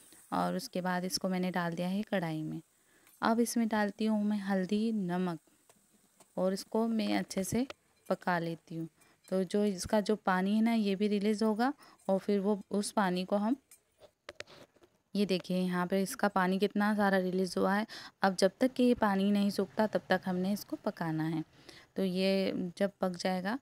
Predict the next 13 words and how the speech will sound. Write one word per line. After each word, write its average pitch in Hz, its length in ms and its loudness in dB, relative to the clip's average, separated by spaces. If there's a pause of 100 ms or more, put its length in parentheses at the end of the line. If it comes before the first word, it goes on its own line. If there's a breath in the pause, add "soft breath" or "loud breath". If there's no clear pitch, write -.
(360 soft breath)
तो 196 60 -2
अब 190 160 0
हम 208 160 2
गैस 190 300 -2
बंद 170 180 0
कर 160 120 -4
देते 160 320 -8
हैं। 160 280 -6 (880 soft breath)
तो 190 80 0
चलिए 202 360 2
अब 196 280 2
इधर 196 340 0
मैं 208 300 2